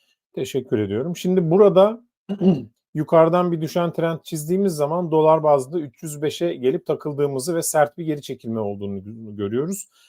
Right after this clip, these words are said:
Dolarda da çünkü otuz bir otuz beş seviyesini gördük bugün. Orada yılbaşından sonra, e, zaten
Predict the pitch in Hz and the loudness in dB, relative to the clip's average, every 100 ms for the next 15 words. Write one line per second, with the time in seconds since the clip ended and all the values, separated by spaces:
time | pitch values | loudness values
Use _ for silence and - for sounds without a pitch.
0 | _ - 117 123 139 190 175 - 113 226 | _ 0 6 8 8 6 2 -2 -6 -4
1 | 151 - 156 160 151 - 135 127 131 123 | -4 -6 -4 -2 -2 -4 -10 -8 -6 -2
2 | 117 - - - 123 120 120 123 113 95 | -2 -4 -8 -4 -2 -2 -2 -2 -2 -2
3 | 82 - 90 85 _ _ _ _ _ - | -4 -14 -14 -14 _ _ _ _ _ 4
4 | 147 120 131 185 202 - 147 160 143 131 | 4 6 6 4 4 -6 0 2 4 2
5 | 120 120 120 117 120 127 175 180 - 135 | 0 -2 -2 -2 -4 -2 -2 -4 -8 -6
6 | 123 123 127 123 127 131 139 139 135 | -4 -6 -6 -8 -4 2 2 2 -4